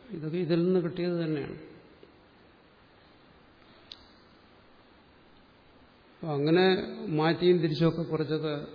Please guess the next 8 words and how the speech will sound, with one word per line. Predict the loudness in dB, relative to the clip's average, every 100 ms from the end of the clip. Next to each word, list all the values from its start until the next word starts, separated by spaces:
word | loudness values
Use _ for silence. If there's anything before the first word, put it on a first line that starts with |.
| -18 -20 -20 -20 -20 -20 -6
വ്യാഖ്യാനിക്കുന്നുണ്ടെങ്കിലും | -4 -2 -2 -2 0 0 0 0 0 0 0 0 -4 -14 -18 -20 -20 -20 -20 -20 -20 -20 -20 -20 -20 -20 -20 -16 -8
അതിജീവിക്കുന്നതെന്നും | -2 2 6 6 6 4 4 2 2 2 2 0 -4 -6
അദ്വൈതമാണ്. | -4 0 2 4 2 0 -8 -14 -18 -20 -20 -20 -20 -20 -20 -20 -20 -20 -20 -16 -10
അതിൻ്റെ | -6 -6
സ്വാധീനം | -4 -4 -2 0 0 0 -4 -12 -18 -20 -20 -20 -20 -20 -20 -20 -20 -20 -12
പിൽക്കാലത്ത് | -10 -4 0 0 -2 -2
വന്ന | 0 0
എല്ലാ | 0 -2 -2